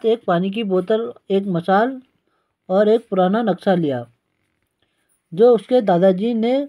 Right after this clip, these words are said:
कभी जंगल से लाए थे। क्या अर्जुन की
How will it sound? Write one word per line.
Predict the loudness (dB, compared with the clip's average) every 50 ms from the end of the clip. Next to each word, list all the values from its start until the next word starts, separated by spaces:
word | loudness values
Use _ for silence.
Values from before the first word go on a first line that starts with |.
| -6 -4
कभी | -4 -2 -2 -2
जंगल | -2 -2 -2 0 0 0 -2 -2
से | 0 0 0
लाए | 2 2 0 0 -2
थे। | -4 -6 -10 -12 -12 -18 _ _ _ _ _ _ _ _ _ _ _ _ _ _ _ _ _ _ _ _ _ _ _ _ _ _ _ _ _ _ _ _ _ _ _ _ _ _ _ _ _ _ _ _ _ _ _ _ _ _ _ _ _ _ _ _ _ _ _ _ -4
क्या | 0 2 2 4
अर्जुन | 4 2 0 2 2 2 2 2 -2 -6 -10
की | -14 _ _ -4 -2 -2 -2 -2 -4 -6 -10 _